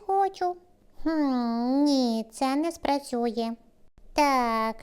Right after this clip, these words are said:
точно не спрацює. Треба придумати якийсь план банан. Якщо я вдам, що змерз, то, можливо, тоді мене покладуть в карманчик,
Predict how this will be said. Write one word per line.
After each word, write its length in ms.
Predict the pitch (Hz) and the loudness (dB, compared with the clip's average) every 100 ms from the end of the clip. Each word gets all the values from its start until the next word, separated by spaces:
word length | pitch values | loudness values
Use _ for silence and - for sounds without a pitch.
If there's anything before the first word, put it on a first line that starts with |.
| - | -8
точно 520 | - 330 247 - 240 | 0 2 2 0 -2
не 140 | 233 233 | -2 -4
спрацює. 760 | - 247 247 - 247 233 240 240 - - - | -4 -4 -2 -2 -2 -2 -4 -8 -14 -20 -6
Треба 420 | 262 262 240 254 | -2 2 2 2
придумати 680 | 247 254 233 277 403 427 392 | 2 0 2 0 0 -2 0
якийсь 440 | 339 339 320 311 | 0 -2 -2 -6
план 500 | - 277 262 320 370 | -2 0 0 0 0
банан. 580 | 302 302 294 233 190 185 - _ _ _ - | 2 2 2 -2 -6 -12 -16 _ _ _ -6
Якщо 520 | 262 269 - - 285 | 0 0 -2 -4 0
я 160 | 269 269 | 2 2
вдам, 360 | 254 277 269 | 2 2 2
що 260 | 262 - 254 | -2 -2 0
змерз, 600 | 233 254 392 466 453 - _ _ _ _ | 2 0 2 0 -4 -10 _ _ _ _
то, 140 | - 269 | -2 0
можливо, 580 | 277 269 277 320 294 277 269 | 2 2 2 2 2 0 0
тоді 300 | 247 277 320 | -2 0 0
мене 240 | 277 254 | 0 0
покладуть 600 | 247 254 254 240 254 269 | 0 -2 0 0 -2 -6
в 40 | |
карманчик, 800 | - 226 220 262 427 480 - 277 | -2 -2 0 -2 -4 -6 -8 -8